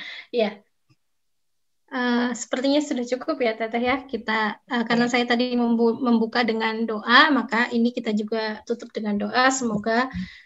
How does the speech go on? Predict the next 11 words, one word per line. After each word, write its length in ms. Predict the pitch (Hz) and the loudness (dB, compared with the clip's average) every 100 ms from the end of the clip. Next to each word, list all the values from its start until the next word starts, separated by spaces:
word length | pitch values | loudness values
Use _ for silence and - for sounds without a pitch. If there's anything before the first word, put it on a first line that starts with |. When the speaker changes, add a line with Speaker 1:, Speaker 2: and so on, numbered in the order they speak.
| _ | _
Speaker 1:
apa 220 | - 220 240 | -6 0 2
yang 240 | 226 226 | 4 2
kita 400 | 233 233 240 233 | 2 0 4 4
sama-sama 800 | 247 240 233 240 233 226 226 220 | 4 4 4 4 2 4 2 2
baca 360 | 214 214 226 226 | 0 0 0 0
tadi 640 | 226 208 214 247 320 349 - _ | 0 -2 0 4 4 4 -4 _
diberkahi 720 | - 240 240 220 220 220 220 | -8 -4 -2 -2 -4 -2 -2
Allah, 540 | 220 226 233 294 339 - | 0 0 6 8 6 2
bermanfaat 720 | 240 226 220 226 202 262 277 | -2 -2 -2 -2 4 4 4
untuk 240 | 240 214 226 | 0 0 0
kita 540 | 220 214 277 302 311 | -4 4 6 6 2